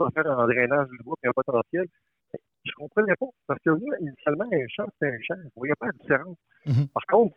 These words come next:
Speaker 1: tu me faisais passer devant un immeuble, que je voyais bien que ça commençait à, bon, euh, tu sais, des fois, tu sens que c'est une personne retraitée qui est là, qui
Speaker 2: Ouais,
Speaker 1: se
Speaker 2: c'est quelque
Speaker 1: connaît
Speaker 2: chose d'un peu
Speaker 1: pas,
Speaker 2: plus
Speaker 1: qui se connaît.
Speaker 2: tangible.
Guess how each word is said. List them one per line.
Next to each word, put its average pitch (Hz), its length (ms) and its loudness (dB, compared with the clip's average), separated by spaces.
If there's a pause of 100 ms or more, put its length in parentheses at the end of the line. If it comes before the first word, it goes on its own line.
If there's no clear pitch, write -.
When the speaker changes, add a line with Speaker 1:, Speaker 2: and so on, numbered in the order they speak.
(120)
Speaker 1:
tu 139 60 -10
me 131 40 -12
faisais 139 260 2
passer 160 320 2
devant 127 140 2
un 139 100 2
immeuble, 127 420 4 (140)
que 110 280 4
je - 60 -8
voyais 120 280 -2
bien 175 100 0
que 117 300 2 (640)
ça 110 80 -6
commençait 123 480 4
à, 117 280 6
bon, 123 220 -2
euh, 110 340 2
tu 143 60 -2
sais, 127 60 -4
des 123 100 0
fois, 190 120 6 (280)
tu - 60 -12 (140)
sens 180 140 4
que - 40 -12 (140)
c'est 131 60 -4
une 123 80 -2
personne 143 320 0
retraitée 131 520 -2
qui 123 80 -8
est 113 100 -8
là, 147 200 -2
qui - 100 -20
Speaker 2:
Ouais, 127 60 -4
Speaker 1:
se 120 100 0
Speaker 2:
c'est 117 60 4
quelque 120 80 0
Speaker 1:
connaît 135 60 4
Speaker 2:
chose 160 140 4
d'un 147 140 6
peu 143 80 6
Speaker 1:
pas, 139 60 4
Speaker 2:
plus 156 80 0
Speaker 1:
qui 151 60 -2
se 165 60 8
connaît. 135 180 6
Speaker 2:
tangible. 120 560 4